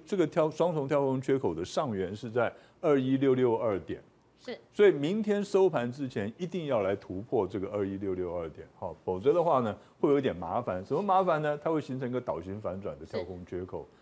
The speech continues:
Speaker 1: 那这样子，这个大盘就有可能会再拉回了啊。那另外呢，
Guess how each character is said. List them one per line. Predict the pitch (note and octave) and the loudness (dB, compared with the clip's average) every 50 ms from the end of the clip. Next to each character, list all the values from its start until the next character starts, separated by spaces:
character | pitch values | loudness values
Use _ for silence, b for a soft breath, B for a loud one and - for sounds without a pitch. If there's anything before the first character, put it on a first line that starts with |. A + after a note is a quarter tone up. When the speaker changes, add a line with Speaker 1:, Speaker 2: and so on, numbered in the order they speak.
| b b - | b b -6
Speaker 1:
那 | C#3+ C3+ | -4 -2
这 | - G3 | 0 0
样 | E3 C3 | 0 0
子， | G2 E2 D2+ - | -2 -4 -8 -8
这 | - B2+ | -6 -4
个 | G#2+ G#2 | -4 -2
大 | - A#2+ G#2+ G2 | 0 -2 -2 -2
盘 | G2 F2+ F2+ | -2 -4 -4
就 | G2 A2+ G2 | -4 -4 -2
有 | F#2+ F#2 G2+ B2 | 0 0 0 0
可 | B2+ - - D#2+ | 0 -2 -6 -6
能 | D2 D#2+ | -6 -8
会 | F2+ F#2+ F2 | -8 -8 -8
再 | - - D3 G#2 E2+ | -4 -4 -4 -4 -4
拉 | F2+ E2+ E2+ F2+ | -4 -6 -6 -6
回 | F#2 F2 F2 D#2 | -8 -8 -10 -14
了 | D2+ D#2 - - _ - A2+ | -16 -18 -20 -12 _ -2 -2
啊。 | G#2+ G2 b b b b b b | -2 -2 b b b b b b
那 | - G#3 | -2 -2
另 | G#3 G#3 C4 B3 A3 G#3+ | 0 0 0 0 2 4
外 | G#3+ G#3 F#3+ D#3+ | 6 6 6 6
呢， | C3+ A#2+ A2 | 4 2 0